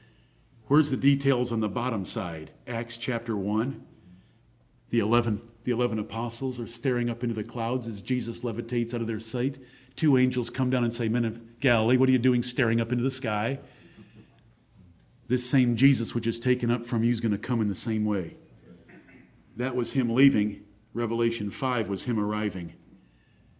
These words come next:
Do you know how much more we've seen? You afraid of dying? There's something wrong in your life. Confess your sins and fall down before the Lord Jesus Christ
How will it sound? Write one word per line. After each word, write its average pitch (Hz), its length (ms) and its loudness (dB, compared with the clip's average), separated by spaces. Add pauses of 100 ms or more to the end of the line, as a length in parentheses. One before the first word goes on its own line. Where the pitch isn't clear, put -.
(480)
Do 127 80 6
you - 20 8
know 113 60 6
how 120 80 6
much 123 220 2
more 127 200 6
we've 127 180 6
seen? 139 500 4 (640)
You 113 140 8
afraid 135 300 6
of 120 120 4
dying? 143 520 2 (320)
There's 113 180 -2
something 139 300 2
wrong 143 240 2
in 107 100 0
your 101 120 -2
life. 92 400 -6 (1160)
Confess 151 580 -4
your 156 200 0
sins 101 580 0
and 98 120 -6
fall 147 320 0
down 139 300 2
before 131 320 0
the 120 80 -2
Lord 139 260 2
Jesus 127 340 -4
Christ 139 440 -4